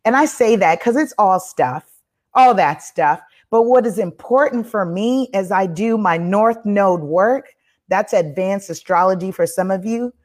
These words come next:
<laughs> As I do my North Node work, what I came here to do is feel it.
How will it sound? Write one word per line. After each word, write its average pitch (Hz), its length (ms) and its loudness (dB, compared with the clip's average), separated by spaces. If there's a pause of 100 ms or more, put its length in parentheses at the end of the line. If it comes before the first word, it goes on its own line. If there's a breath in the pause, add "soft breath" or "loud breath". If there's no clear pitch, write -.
(340)
<laughs> - 1400 -4
As 226 220 2
I 226 160 2
do 226 220 -2
my 233 180 0
North 208 420 0
Node 208 460 2
work, 185 680 0 (540)
what 196 180 2
I 220 160 2
came 240 340 -4
here 220 220 -2
to 190 120 -2
do 208 560 -4 (280 soft breath)
is 254 340 2 (200)
feel 381 340 6
it. - 320 -4